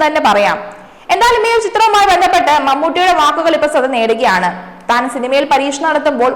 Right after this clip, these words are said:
ഉപേക്ഷിച്ചു പോകരുതെന്നാണ് മമ്മൂട്ടി പറഞ്ഞിരിക്കുന്നത്. സിനിമയിലേക്ക് വന്നപ്പോൾ ഇപ്പോൾ കാണുന്നത് ഒന്നും പ്രതീക്ഷിച്ച് ആയിരുന്നില്ല വന്നതെന്നും സിനിമയിൽ താൻ പ്രതീക്ഷിച്ചത് സിനിമ മാത്രമാണ്, കിട്ടിയതെല്ലാം ബോണസ് ആണ് എന്നും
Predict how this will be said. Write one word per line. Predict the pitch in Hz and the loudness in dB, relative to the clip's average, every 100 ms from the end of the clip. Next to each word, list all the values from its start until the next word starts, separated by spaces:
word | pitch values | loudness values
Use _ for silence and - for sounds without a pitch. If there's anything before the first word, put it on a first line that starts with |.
| - - - | -4 -12 -6
ഉപേക്ഷിച്ചു | 277 339 339 381 415 | -2 0 -2 -2 0
പോകരുതെന്നാണ് | 330 320 359 311 302 330 285 269 190 | 2 2 2 2 0 0 2 0 0
മമ്മൂട്ടി | 233 233 262 302 254 | -2 0 -2 0 0
പറഞ്ഞിരിക്കുന്നത്. | 196 196 190 185 175 - - - | 0 -2 -2 -2 -2 -4 -16 -8
സിനിമയിലേക്ക് | 220 226 254 262 285 302 | -4 -2 -2 0 0 0
വന്നപ്പോൾ | 277 277 269 294 262 | 0 0 0 -2 0
ഇപ്പോൾ | 294 311 294 | -2 -2 0
കാണുന്നത് | 277 269 202 - - 254 | 0 0 0 0 0 -2
ഒന്നും | 285 330 330 | -2 -2 -2
പ്രതീക്ഷിച്ച് | 302 311 294 339 240 240 | -2 -2 -4 -6 0 2
ആയിരുന്നില്ല | 277 277 247 254 262 | 2 0 0 0 0
വന്നതെന്നും | 226 247 240 180 196 - - - | 0 0 -2 -4 -6 -12 -18 -6
സിനിമയിൽ | 349 381 415 330 - - - - | -4 0 0 -2 -4 -14 -14 -2
താൻ | 320 349 | 0 0
പ്രതീക്ഷിച്ചത് | 339 330 339 330 339 339 | -2 -2 -2 -2 -4 -2
സിനിമ | 294 339 254 | 0 0 2
മാത്രമാണ്, | 262 269 311 240 202 190 180 - - | 0 2 0 0 0 0 -4 -10 -10
കിട്ടിയതെല്ലാം | 233 269 311 302 330 330 | -8 -4 0 2 2 2
ബോണസ് | 254 254 294 320 311 254 | 2 2 2 0 2 2
ആണ് | 285 269 | 0 -2
എന്നും | 220 202 | -2 -4